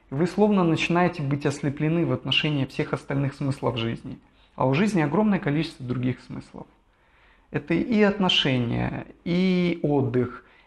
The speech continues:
и, возможно, иногда путешествия, да, возможно, э, какие-то совершенно другие смыслы, они могут появляться. Но если вы зациклены на чем-то одном,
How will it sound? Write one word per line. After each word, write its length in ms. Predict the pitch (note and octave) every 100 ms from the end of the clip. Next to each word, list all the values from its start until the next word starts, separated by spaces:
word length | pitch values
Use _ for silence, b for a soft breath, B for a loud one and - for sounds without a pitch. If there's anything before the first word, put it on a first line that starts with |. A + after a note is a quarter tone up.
| b
и, 420 | - F3+ F#3+ F#3 D#3
возможно, 440 | E3 F3 E3+ E3
иногда 480 | - E3 D#3+ D#3 D#3
путешествия, 800 | D3+ C3+ C#3+ - A#2 - C3 A#2+
да, 300 | B2+ D3+ C#3
возможно, 1000 | B2 D#3+ C#3+ D#3+ F3+ F3 E3 D#3+ D3 B B B _ -
э, 400 | - - - - -
какие-то 480 | - D3+ F3 - C#3+
совершенно 460 | C3+ D#3+ D3+ F3+ D#3+
другие 360 | D3+ D#3 D#3
смыслы, 520 | C3+ - C#3+ - A#2+ A#2+
они 240 | D#3 E3+
могут 320 | F#3 D#3 D3
появляться. 520 | D3 C#3+ C3+ A2+ -
Но 100 | C#3
если 200 | F3 -
вы 140 | F#3+ F#3+
зациклены 600 | F3 F3 F#3+ F3 D3+ C#3+
на 140 | D3+
чем-то 360 | D3+ F3 D#3+ E3
одном, 400 | E3 G3+ A#3 A3